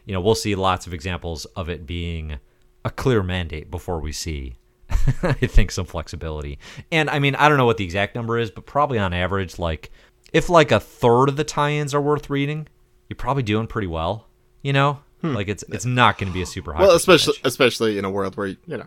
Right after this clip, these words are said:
Speaker 2: you don't actually have to read them, right? Like, that, that is why I, I kind of appreciate splitting, splitting off, re-, doing our reading separately. And I think that way, if you're in the club, you do have the decision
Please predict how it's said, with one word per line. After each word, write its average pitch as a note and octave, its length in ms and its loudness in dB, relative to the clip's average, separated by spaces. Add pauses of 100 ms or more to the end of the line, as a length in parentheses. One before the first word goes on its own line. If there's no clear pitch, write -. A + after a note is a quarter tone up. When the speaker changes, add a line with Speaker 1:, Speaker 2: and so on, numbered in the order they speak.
Speaker 2:
you E3+ 80 -6
don't A#2 160 0
actually G2+ 300 -6
have G#2+ 120 -14
to - 80 -12
read G2 180 -8
them, F#2+ 220 -10
right? A2 240 -12
Like, A2 200 -12
that, B2 200 4
that A2+ 140 0
is G2+ 100 -4
why F#2+ 280 0
I, F#2 80 -4 (180)
I G2 40 -12
kind G2 180 -12
of G2 60 -12
appreciate F#2+ 520 -14
splitting, G2 480 -10 (140)
splitting C#3 400 0
off, A2+ 240 2
re-, A#2+ 140 2
doing A#2+ 360 0
our G#2+ 100 2
reading G2+ 320 -2
separately. F#2+ 600 -6 (320)
And E3 160 4
I D3+ 80 6
think C3 340 0 (300)
that A#2 160 4
way, G#2+ 200 2 (100)
if F#2+ 120 -10
you're A2 180 -2
in G2 100 -4
the G2+ 80 -10
club, G2+ 400 0 (200)
you A2 220 -6
do G#2+ 160 -2
have G2+ 220 -4
the - 80 -20
decision G2 600 -10